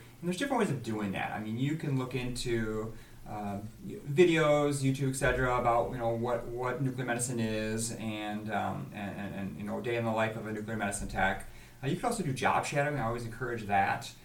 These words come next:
um, just to make sure that your personality fits with this. And, um, what I love about nuclear medicine, it's such a, a diverse field, um, and, and you're doing, uh, so many different things. You know, it's, it's not a boring career at all. You're, you're dealing with patients and helping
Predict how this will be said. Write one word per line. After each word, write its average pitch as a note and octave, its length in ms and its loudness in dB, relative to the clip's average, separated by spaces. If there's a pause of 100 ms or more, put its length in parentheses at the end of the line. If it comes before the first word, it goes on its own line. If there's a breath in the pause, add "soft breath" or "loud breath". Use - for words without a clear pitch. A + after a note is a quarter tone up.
(360 loud breath)
um, - 220 -2
just A3+ 180 -4
to C#4 60 -4
make A#3 120 0
sure G3 140 2
that E3+ 80 2
your D#3 100 -2
personality C#3+ 440 0
fits C3 300 -2
with A2+ 200 -4
this. - 400 -6
And, A2 520 -4
um, G#2 200 -2
what A#2 100 4
I A#2 40 6
love F3 200 4
about C#3+ 120 2
nuclear A#2 180 -4
medicine, C3+ 320 0
it's G2+ 100 -8
such C#3 200 -4
a, F#2+ 200 -2
a G2+ 40 -6
diverse B2 360 -2
field, A#2+ 540 0 (400 loud breath)
um, G2+ 580 -2
and, G2 200 -6
and G#2 120 -4
you're G#2+ 120 -4
doing, B2 360 0
uh, - 80 -2
so - 180 0
many D#3+ 140 2
different A#2 260 0
things. - 380 -2
You G#2 80 -4
know, G#2 240 -2 (200)
it's, A2 200 -10
it's - 160 -10
not C#3 200 2
a A2+ 40 2
boring A#2 320 0
career G#2+ 240 -2
at G2+ 60 2
all. G2 300 4
You're, G2+ 260 -4
you're G#2+ 180 -6
dealing A#2 360 -4
with G#2 120 -6
patients F3 560 0
and G3 140 -4
helping D#3 500 0